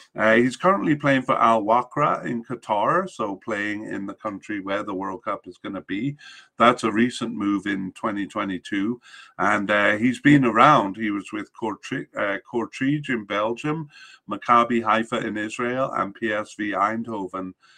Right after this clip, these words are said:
um, and Jiangsu Suning in China. So, uh, really has been all over the place. He was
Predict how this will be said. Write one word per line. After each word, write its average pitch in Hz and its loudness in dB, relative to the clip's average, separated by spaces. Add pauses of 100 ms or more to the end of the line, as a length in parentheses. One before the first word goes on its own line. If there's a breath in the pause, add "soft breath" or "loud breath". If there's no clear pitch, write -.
(320 soft breath)
um, 92 -2 (320)
and 113 4
Jiangsu 110 0
Suning 104 -4
in 95 -8
China. 123 0 (420)
So, 90 -4
uh, 87 -2
really 104 -4
has 95 -6
been 95 -6
all 90 -4
over 92 -8
the 95 -12
place. 92 -6
He 98 -6
was 92 -8